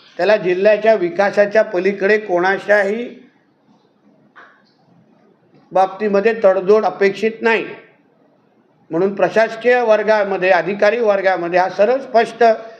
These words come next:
मेसेज निश्चित पद्धतीने गेला असेल. नाही गेला असेल तर ते क-, कृतीतून हळूहळू टप्प्याटप्प्याने ते पोटात जाईल, कारण का कधीकधी गाळ गिळण्यामध्ये थोडा वेळ लागतो,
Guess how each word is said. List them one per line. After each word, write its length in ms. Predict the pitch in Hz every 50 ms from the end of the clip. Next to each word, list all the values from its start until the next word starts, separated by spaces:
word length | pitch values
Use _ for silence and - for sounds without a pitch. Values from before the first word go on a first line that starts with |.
| - _ -
मेसेज 360 | 175 202 190 - 240 247 233
निश्चित 300 | 214 233 - - - 330
पद्धतीने 480 | 320 - 247 240 226 208 220 214 208 208
गेला 280 | 196 175 175 180 202 214
असेल. 360 | 208 190 - 220 240 240 240
नाही 300 | 208 196 180 175 214 240
गेला 280 | 220 226 226 226 233
असेल 580 | 226 214 202 220 233 247 269 285 - - - - - _ _ _ - 208
तर 80 | 202
ते 280 | 196 202 220 226 220 208
क-, 160 | 208 - - - - _ _ _ _ _ _ -
कृतीतून 680 | 202 196 190 220 226 202 202 233 233 233 226 220 226 - - _ _ _ _ _ _ _ -
हळूहळू 340 | 165 185 208 214 214 220 214
टप्प्याटप्प्याने 840 | 208 214 202 - - - 220 214 202 214 208 208 208 208 208 220 214
ते 340 | 202 208 214 214 208 196 175 - - - - _ _ -
पोटात 320 | 196 190 185 - 214 214 202 165
जाईल, 320 | 170 196 202 226 240 233 -
कारण 200 | - 196 196 190
का 120 | 202 202
कधीकधी 580 | 196 202 190 185 208 202 208 208 202 220 220 208 208 208 - - - _ _ - -
गाळ 240 | 170 185 196 214 214
गिळण्यामध्ये 560 | 208 196 202 196 196 214 220 214 208 208 214
थोडा 240 | 214 208 196 208 220
वेळ 260 | 214 214 240 262 269
लागतो, 600 | 254 214 190 - - - 180 180 - - - -